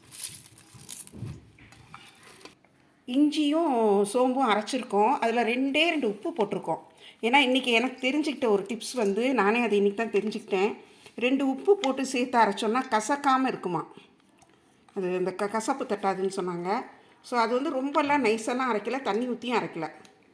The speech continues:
அப்படியே நல்லா நாலு சுத்து சுற்றி எடுத்துட்டோம். பார்த்தாலே உங்களுக்கு தெரியும்.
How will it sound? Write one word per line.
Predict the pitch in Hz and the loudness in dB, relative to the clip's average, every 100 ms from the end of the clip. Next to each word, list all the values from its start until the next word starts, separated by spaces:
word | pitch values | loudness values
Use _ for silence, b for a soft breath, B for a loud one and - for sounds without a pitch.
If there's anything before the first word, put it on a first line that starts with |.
| _ B B - | _ B B -8
அப்படியே | 202 190 269 | -6 -2 0
நல்லா | 254 214 247 | 2 4 4
நாலு | 240 208 208 | 4 4 2
சுத்து | 202 208 | -2 -6
சுற்றி | 254 - - 247 | -8 -8 -2 0
எடுத்துட்டோம். | 196 208 208 220 220 | 0 0 2 0 2
பார்த்தாலே | 196 196 202 | -2 0 0
உங்களுக்கு | 208 196 170 | 2 0 0
தெரியும். | 208 208 202 208 277 | 0 4 4 4 2